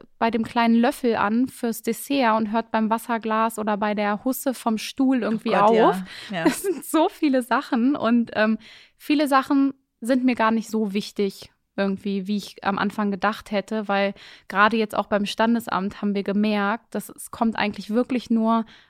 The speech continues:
Speaker 1: auf die Leute an,
Speaker 2: Mhm.
Speaker 1: die da sind. Und wir haben einfach so einen tollen Freundeskreis und so eine tolle Familie. Ähm, und wir hatten so eine schöne Zeit, auch wenn wir halt wirklich eigentlich unter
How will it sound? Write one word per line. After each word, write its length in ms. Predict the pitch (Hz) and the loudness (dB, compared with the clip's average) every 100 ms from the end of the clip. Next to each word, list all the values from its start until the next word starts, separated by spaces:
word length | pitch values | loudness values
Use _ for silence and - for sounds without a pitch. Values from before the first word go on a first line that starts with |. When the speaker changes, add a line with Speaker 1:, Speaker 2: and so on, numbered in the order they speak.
| _ | _
Speaker 1:
auf 140 | - - | -6 -2
die 100 | 233 | 0
Leute 440 | 214 214 247 240 | 2 2 2 -2
an, 160 | 190 208 | 0 0
Speaker 2:
Mhm. 40 | |
Speaker 1:
die 120 | 202 | 0
da 260 | 190 190 196 | 0 2 2
sind. 280 | 208 220 240 | 2 0 0
Und 140 | 214 | -2
wir 140 | 214 214 | -4 -4
haben 120 | 214 | -4
einfach 400 | 180 208 226 202 | -4 -6 -8 -8
so 500 | 208 202 214 226 254 | -12 -4 0 2 2
einen 220 | 233 214 | 0 -2
tollen 320 | - 214 208 | -2 0 0
Freundeskreis 800 | 208 - 233 240 - - 202 214 | -2 0 2 2 -2 -2 -2 -2
und 80 | 214 | -4
so 80 | 220 | -4
eine 120 | 214 | -4
tolle 260 | - 220 | -2 -2
Familie. 680 | 214 220 226 240 254 233 254 - - - - | -2 0 2 4 2 0 0 -6 -18 -20 -2
Ähm, 340 | 214 214 214 - | 0 2 0 -2
und 180 | 214 | -4
wir 80 | 202 | -4
hatten 180 | 220 240 | -2 -2
so 180 | 220 240 | 0 0
eine 220 | 233 233 | 2 0
schöne 360 | - 240 226 208 | -2 -2 -2 -4
Zeit, 520 | - 233 220 226 - | -4 0 0 -2 -2
auch 160 | 208 - | -4 0
wenn 260 | 220 240 240 | 2 4 4
wir 260 | 240 233 | 2 2
halt 220 | 220 220 233 | 0 -4 -4
wirklich 300 | 233 240 - | -6 -6 -4
eigentlich 320 | 226 226 220 | -4 -4 -2
unter 360 | 226 226 220 | -2 2 0